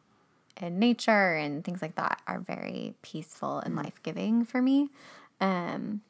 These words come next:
Speaker 1: but I will say, it, just as you were doing,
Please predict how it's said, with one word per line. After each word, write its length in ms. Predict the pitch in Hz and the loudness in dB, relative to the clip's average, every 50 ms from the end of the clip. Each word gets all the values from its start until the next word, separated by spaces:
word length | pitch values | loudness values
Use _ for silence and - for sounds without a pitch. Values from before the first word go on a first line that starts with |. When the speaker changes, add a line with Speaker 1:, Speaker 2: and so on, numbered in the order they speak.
| _ _ _ _ 202 - | _ _ _ _ 4 8
Speaker 1:
but 340 | 269 285 269 233 226 - - | 10 10 10 10 8 6 4
I 120 | 226 226 | 4 6
will 180 | 233 285 320 320 | 8 8 6 6
say, 520 | - - 214 175 170 175 180 190 190 - - | 4 4 4 6 6 6 4 2 0 -2 -4
it, 220 | - 101 - - _ _ _ - - _ _ _ _ _ - 214 | -6 -8 -8 -8 _ _ _ -20 -20 _ _ _ _ _ -4 2
just 400 | - 226 233 226 - - - - - | 4 4 4 4 2 -2 -6 -2 0
as 460 | 214 214 208 208 202 196 202 208 - | 2 2 4 2 2 0 0 -2 0
you 180 | 214 208 202 196 | 0 0 2 2
were 240 | 202 196 196 196 202 | 2 0 0 0 0
doing, 760 | 196 196 202 196 190 185 180 180 - 190 196 196 185 180 | -2 -2 -2 -2 -2 -2 -4 -4 -4 -4 -4 -4 -4 -6